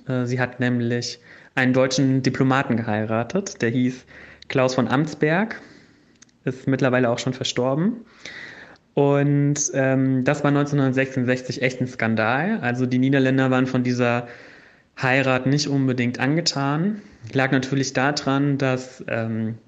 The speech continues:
die Niederlande, ja, von den Deutschen besetzt worden sind im Zweiten Weltkrieg.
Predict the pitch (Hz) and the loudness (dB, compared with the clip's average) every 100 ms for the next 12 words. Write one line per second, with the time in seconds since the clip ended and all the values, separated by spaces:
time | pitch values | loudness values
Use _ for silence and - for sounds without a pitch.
0 | _ _ _ _ 135 131 135 123 117 120 | _ _ _ _ -4 0 2 0 0 0
1 | 120 117 - - - - - - _ _ | -2 -4 -8 -20 -20 -20 -20 -20 _ _
2 | _ _ _ _ _ - 120 110 127 123 | _ _ _ _ _ -2 -2 0 -2 0
3 | 117 117 117 117 147 - 117 110 110 113 | 0 0 -2 -2 -2 -2 -2 0 0 -2
4 | 113 - 120 117 113 113 113 110 113 113 | -4 -6 -8 -6 -6 -4 -4 -2 -4 -4
5 | 110 113 - 143 156 - | -4 -6 -4 -4 -2 -6